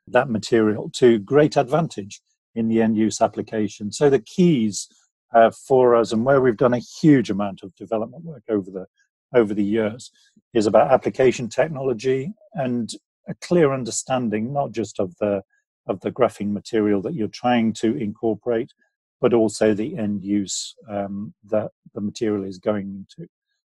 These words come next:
What does that involve? Uh, it's not rocket science, really, but a deep engagement with the end customer. The more information that we,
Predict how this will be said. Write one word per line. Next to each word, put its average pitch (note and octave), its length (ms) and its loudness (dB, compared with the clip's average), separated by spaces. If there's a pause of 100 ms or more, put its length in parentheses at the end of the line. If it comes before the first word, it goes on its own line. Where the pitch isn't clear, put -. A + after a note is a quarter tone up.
What C#3+ 160 4
does B2+ 100 -4
that C#3+ 180 6
involve? C#3 460 6
Uh, A#3+ 320 -6 (220)
it's - 160 -20
not A2 200 -4
rocket D#3 320 -4
science, G#2+ 400 -8
really, A2 220 0
but C3 240 -2
a A#2+ 60 -4
deep D#3+ 340 2
engagement A2+ 800 0 (520)
with A2+ 460 4
the A2 200 -2
end G#2+ 280 -2
customer. G2+ 480 -4
The B2 100 -6
more D3 320 6
information A#2 640 2
that A#2 140 -6
we, G#2 360 2